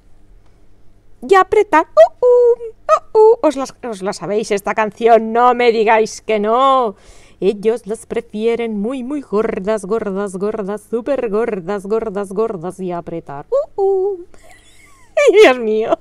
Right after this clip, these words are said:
<laughs> Hoy, ¿cómo estamos? Para mi gusto, el morrete no necesitábamos llegar tan arriba.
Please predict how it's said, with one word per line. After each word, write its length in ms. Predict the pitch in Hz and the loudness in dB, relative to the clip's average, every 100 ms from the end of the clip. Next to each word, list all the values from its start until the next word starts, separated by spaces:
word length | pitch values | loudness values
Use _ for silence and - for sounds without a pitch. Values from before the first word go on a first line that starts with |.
| - | 0
<laughs> 1300 | 214 220 - 269 - - - - - 466 415 392 349 | 0 2 0 -2 -2 -8 -8 -16 -12 -6 -4 -4 -4
Hoy, 460 | - 214 214 233 277 | -2 0 0 -4 -10
¿cómo 400 | - 240 208 202 | -8 -6 -4 -4
estamos? 1080 | 208 247 - - 320 294 226 190 190 185 - - _ - - _ _ _ _ _ _ - _ | -6 -8 -16 -12 -10 -8 -8 -8 -8 -10 -14 -20 _ -20 -20 _ _ _ _ _ _ -20 _
Para 260 | 320 320 330 | -2 0 0
mi 120 | 330 | 0
gusto, 440 | 330 523 - - 554 - | 0 0 -2 -4 -4 -2
el 200 | 349 330 | -2 0
morrete 580 | 311 302 302 381 480 523 587 - _ _ _ - | 0 -2 0 0 -2 -2 -4 -6 _ _ _ -8
no 320 | 320 392 427 | -2 0 2
necesitábamos 840 | 415 392 320 320 359 370 370 370 330 | 0 -2 -6 -2 0 2 0 -2 -4
llegar 320 | 277 302 320 | -4 -4 -4
tan 240 | - 254 | -8 -6
arriba. 600 | 208 190 180 175 180 165 | -6 -6 -8 -8 -10 -14